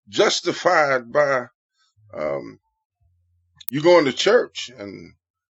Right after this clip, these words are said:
claiming to be a child of God. You must be saved. So Jesus told Nicodemus, "You must be born again. You must be changed. There must be a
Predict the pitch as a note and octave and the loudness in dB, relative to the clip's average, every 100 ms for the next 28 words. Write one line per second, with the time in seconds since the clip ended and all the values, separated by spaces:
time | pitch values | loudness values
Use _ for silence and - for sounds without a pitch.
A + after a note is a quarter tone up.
0 | _ - G3+ F#3 E3 C#3+ C3+ E3 D#3 C3+ | _ -2 2 4 2 -2 0 0 0 0
1 | D#3 D3+ C#3 B2+ A#2 A2+ D3 A2+ A#2 D4+ | 0 0 0 -2 -4 -10 -8 -8 -2 -2
2 | F#3 C#3+ C3+ C3 F3 F#3 - _ _ - | 0 -2 -2 -10 -12 -14 -20 _ _ -12
3 | - - - - C#4+ _ _ _ _ _ | -8 -4 -4 -8 -12 _ _ _ _ _
4 | _ _ _ _ _ _ _ _ _ - | _ _ _ _ _ _ _ _ _ -14
5 | C#3+ E3+ C#3+ - E3+ D#3+ C#3 - D3+ C#3+ | -12 -10 -10 -2 0 0 -2 -6 -8 -6
6 | F#3+ G3 C#3+ C#4+ D4+ C#3 A#2+ B2 A#2+ G2 | -6 -6 -10 -10 -8 -8 -8 -12 -8 0
7 | D3 F3+ F#3+ G3 F3 A#3 E4+ A#2 F#3 A#3+ | 2 4 2 0 -6 -8 -6 -8 -10 -10
8 | C#4+ - _ _ _ - - - B2 A#2 | -10 -12 _ _ _ -16 -12 -8 -6 -6
9 | - - D#3 - D#3+ - - C#3 G3 E3 | -4 -2 -2 -2 -4 -6 -10 -8 -4 -6
10 | - D#3+ D#3 A#2+ C3 A#2+ A2 | -6 -8 -8 -6 -6 -6 -10